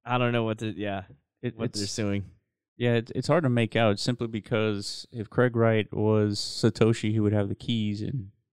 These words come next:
Speaker 2: he can't. Even if he is Satoshi, even if he did do everything, if you don't have access to the keys, what's the point? Like, you're gonna have to brute force that thing, which could take centuries.
Speaker 1: Yeah, man, I'm over this guy. <laughs>
Speaker 2: Yeah.
Speaker 1: It's like,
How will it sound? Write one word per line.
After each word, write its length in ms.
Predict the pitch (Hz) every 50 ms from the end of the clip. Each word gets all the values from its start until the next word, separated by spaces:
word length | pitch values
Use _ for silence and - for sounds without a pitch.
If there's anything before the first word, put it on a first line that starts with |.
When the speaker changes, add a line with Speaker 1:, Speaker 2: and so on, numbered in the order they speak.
| _ _ _
Speaker 2:
he 100 | 113 107
can't. 320 | - - 117 113 101 - - _ _ _ _ _ _
Even 220 | - 156 185 202 185
if 120 | 175 -
he 120 | 156 147
is 100 | 151 143 -
Satoshi, 540 | 123 - - 117 107 98 101 - - 101 113 -
even 240 | - 127 147 160 147
if 140 | 143 -
he 80 | - 123
did 240 | 107 120 123 120 107
do 260 | 113 104 98 - - -
everything, 540 | 107 104 98 95 90 - 87 90 - 104 104 _ _ _ _ _ _ _ _
if 160 | - 117 - -
you 100 | 139 160
don't 100 | 165 156
have 100 | 156 139
access 260 | 139 139 - - 123 -
to 100 | 120 110
the 60 | 107
keys, 460 | - - 160 156 135 107 98 101 110
what's 220 | 113 120 120 -
the 80 | - 113
point? 260 | - - 139 113 101 - _ _ _ _ _ _ _ -
Like, 140 | 120 113 107
you're 140 | 117 127 127
gonna 160 | 135 131 127
have 160 | 127 120 -
to 80 | - 117
brute 260 | 107 117 123 131 -
force 280 | - 110 104 101 -
that 160 | - 101 95 -
thing, 200 | 107 101 101 95
which 220 | 101 98 - -
could 160 | - 101 98
take 220 | - 107 101 95 - _ _
centuries. 680 | _ - 120 127 - - - - - - - - _ _ _ _ _ _ _ _
Speaker 1:
Yeah, 220 | 135 131 131 127 123
man, 180 | 120 120 123
I'm 140 | 131 143 135
over 200 | 123 117 110 107
this 200 | 104 104 104 104
guy. 400 | - 110 104 104 104 107 107 - - _
<laughs> 120 | _ 92 -
Speaker 2:
Yeah. 340 | 104 101 101 95 92 92 101 - - _ _ _ _
Speaker 1:
It's 220 | 127 123 123 - 151
like, 260 | 147 139 127 127